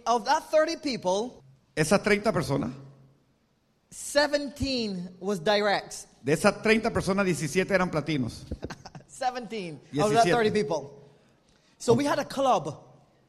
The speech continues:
Speaker 2: Así que teníamos un club.
Speaker 1: A club of I B Os.
Speaker 2: Teníamos un club de empresarios
Speaker 1: that associate every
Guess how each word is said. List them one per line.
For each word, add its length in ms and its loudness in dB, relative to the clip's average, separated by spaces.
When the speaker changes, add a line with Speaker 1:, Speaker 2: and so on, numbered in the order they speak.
Speaker 2:
Así 200 0
que 100 2
teníamos 320 2
un 60 -6
club. 460 -2
Speaker 1:
A 80 0
club 480 0
of 320 0
I 160 4
B 220 0
Os. 480 -4
Speaker 2:
Teníamos 280 0
un 60 -8
club 180 4
de 80 6
empresarios 720 2
Speaker 1:
that 180 -2
associate 600 0
every 520 -4